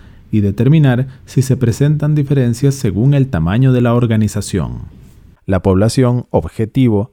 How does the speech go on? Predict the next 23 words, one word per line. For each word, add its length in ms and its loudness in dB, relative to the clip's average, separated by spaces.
de 160 -6
la 80 -4
investigación 920 -2
consistió 520 -2
en 100 0
cuarenta 440 0
y 80 -6
tres 340 0
reportes 580 0
de 120 -4
sostenibilidad 1000 0
del 160 2
periodo 400 2
dos 220 0
mil 200 0
dieciocho, 580 2
dos 220 0
mil 220 0
diecinueve, 640 0
obtenido 640 2
de 140 2
empresas 520 -2
argentinas. 840 -4